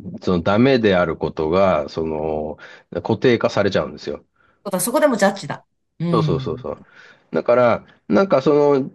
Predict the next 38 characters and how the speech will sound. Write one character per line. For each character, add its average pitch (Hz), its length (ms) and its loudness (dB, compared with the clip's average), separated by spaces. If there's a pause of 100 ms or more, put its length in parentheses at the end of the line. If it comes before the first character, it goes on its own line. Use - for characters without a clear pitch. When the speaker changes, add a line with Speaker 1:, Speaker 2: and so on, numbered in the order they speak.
Speaker 1:
何 214 340 2
か 156 80 4
う 208 80 6
ま 247 140 4
く 92 100 -2
い 92 60 2
っ - 40 -6
て - 140 0
な 175 120 6
い 147 80 0
こ 80 100 -4
と 76 160 -6
が 76 200 2
あ 90 40 2
っ - 100 -6
た 78 160 -4
と - 140 -10
し - 140 -10
た 78 140 -4
ら、 92 380 2
そ - 160 -6
こ 202 120 2
っ 208 60 0
て 202 200 -2
そ 185 120 0
の 175 160 4
改 254 300 2
善 247 240 6
で 247 120 4
き 214 120 2
る 95 160 2
ポ - 240 -2
イ 87 60 0
ン 85 60 -4
ト 165 120 0
が 85 140 2
あ 80 60 0
る 71 180 -8